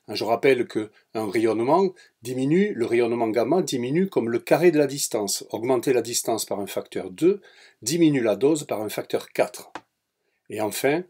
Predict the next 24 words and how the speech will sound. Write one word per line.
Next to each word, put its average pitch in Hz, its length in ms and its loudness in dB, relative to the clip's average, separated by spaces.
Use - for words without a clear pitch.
bien 107 200 -2
sûr, - 380 0
protégé 139 640 6
par 117 220 0
des 117 100 4
ray-, 120 320 4
par 98 220 -4
des 98 420 -2
écrans 131 300 -2
adaptés, 110 480 0
ceux - 180 2
qui 151 120 -2
sont 135 240 4
amenés 113 400 2
à 120 80 -6
rester 110 360 -2
proches - 380 -2
d'une 113 240 -6
source - 420 -4
pendant 101 300 -4
un 101 140 -4
temps 135 160 0
non 120 180 2
négligeable. 98 640 -6